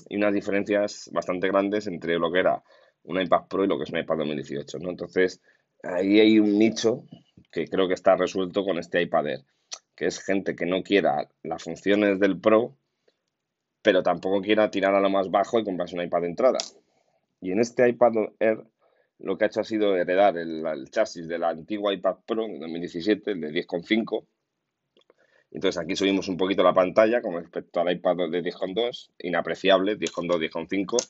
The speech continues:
Pero sí que hay una cosa que me ha gustado mucho esta semana y lo he podido probar un poco en mano, y es que, por ejemplo, los biseles del iPad Air son incluso más pequeños, los laterales, que los del iPad Pro.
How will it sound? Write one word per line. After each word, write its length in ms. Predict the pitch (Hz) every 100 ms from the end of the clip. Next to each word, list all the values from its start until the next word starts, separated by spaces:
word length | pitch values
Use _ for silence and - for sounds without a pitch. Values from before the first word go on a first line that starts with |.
| _ _ _ _ _ _ -
Pero 200 | 95 98
sí 180 | 123
que 80 | 120
hay 60 | 135
una 120 | 131
cosa 220 | 135 139
que 60 | 120
me 60 |
ha 40 | 110
gustado 280 | 110 113 117
mucho 240 | 147 -
esta 160 | - 90
semana 380 | 98 110 80
y 60 | 78
lo 100 | 87
he 40 |
podido 260 | 92 107 110
probar 240 | 101 104
un 80 | 101
poco 200 | 101 98
en 80 | 95
mano, 360 | 101 110 107 _ _ _ _
y 180 | - 92
es 80 | 104
que, 140 | 123
por 100 | 113
ejemplo, 380 | 120 117 82 - - _ _ _ _
los 220 | 82 87
biseles 520 | 78 - 127 127 139
del 180 | 123 92
iPad 580 | 95 - 87 87 82 82 _
Air 260 | 95 95 - _ _ _ _ _ _
son 180 | - 107
incluso 260 | 127 113 101
más 160 | 107
pequeños, 480 | - 98 101 104 131
los 120 | 101
laterales, 500 | 95 85 85 95 120
que 100 | -
los 160 | 92 82
del 140 | 87
iPad 260 | 92 80 -
Pro. 280 | 117 -